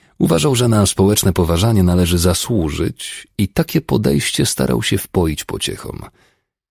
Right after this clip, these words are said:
Matkę cechowały natomiast dobroduszność i czułe podejście do swoich dzieci.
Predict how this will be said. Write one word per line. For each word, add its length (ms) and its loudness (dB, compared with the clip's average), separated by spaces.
Matkę 360 0
cechowały 440 0
natomiast 520 -2
dobroduszność 800 -4
i 80 -6
czułe 260 -2
podejście 480 -2
do 100 -8
swoich 300 -8
dzieci. 400 -8